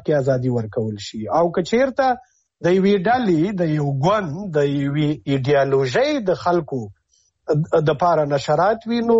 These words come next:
زه فکر کوم دا بیا جفا ده چې وویل شي چې آزاد رسنۍ شته دي او په آزاد ډول فعالیت کوي. ولې په پرله پسې ډول خبریالان تهدیدېږي؟ همدا اوس هم که موږ خبرې کوو او ډېر څه ووایو، نو، نو،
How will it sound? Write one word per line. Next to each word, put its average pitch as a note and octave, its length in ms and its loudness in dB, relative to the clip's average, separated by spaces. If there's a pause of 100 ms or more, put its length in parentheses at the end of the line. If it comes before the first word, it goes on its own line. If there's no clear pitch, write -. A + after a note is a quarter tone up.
(100)
زه F3 180 -2
فکر D4+ 340 0
کوم B3 160 2
دا G#3+ 140 2
بیا G#3 180 2
جفا E3 360 0
ده F3+ 120 2
چې D3+ 120 -6
وویل E3 340 2
شي C#3+ 160 -6
چې D3 140 -2
آزاد D3 340 2
رسنۍ C3+ 540 0
شته F#3+ 180 0
دي D#4 140 0
او B3+ 80 2
په F3+ 200 0
آزاد D3 300 0
ډول C3 320 0
فعالیت A#2+ 400 -2
کوي. G#2+ 240 -8 (500)
ولې G#3+ 300 2
په A#3+ 40 2
پرله F3 320 0
پسې E3 360 -2
ډول D3 200 2
خبریالان C#3 680 2
تهدیدېږي؟ B2 760 -2
همدا G3+ 180 0
اوس C4 240 2
هم B3 120 0
که G3+ 120 -2
موږ G#3 160 0
خبرې F#3+ 360 0
کوو G3+ 260 2 (380)
او E3 160 4
ډېر A3+ 180 2
څه F3+ 160 -2
ووایو، D#3 500 0 (480)
نو، F#3 200 4 (120)
نو، F#3+ 200 2